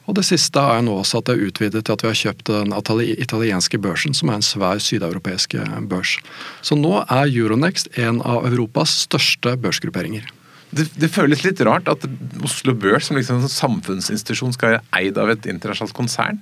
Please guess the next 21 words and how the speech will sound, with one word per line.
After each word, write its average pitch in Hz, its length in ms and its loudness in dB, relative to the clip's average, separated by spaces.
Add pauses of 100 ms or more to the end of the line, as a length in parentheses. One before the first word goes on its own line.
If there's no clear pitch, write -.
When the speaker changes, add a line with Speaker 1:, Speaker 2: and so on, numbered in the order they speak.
Speaker 1:
Mm. 95 200 -6 (640)
Ja, 156 160 4
det, 170 320 2
det 170 80 4
er 190 160 4
riktig, 156 340 2
og 160 240 4
sånn 190 220 2
er 208 80 4
det 156 140 2
nok 175 100 4
mange 120 220 4
som - 100 2
har 131 80 4
følt 117 320 2
over 117 160 4
tid, 180 360 2
og 156 420 2
vi 151 260 2
har 160 80 4
nok 147 140 2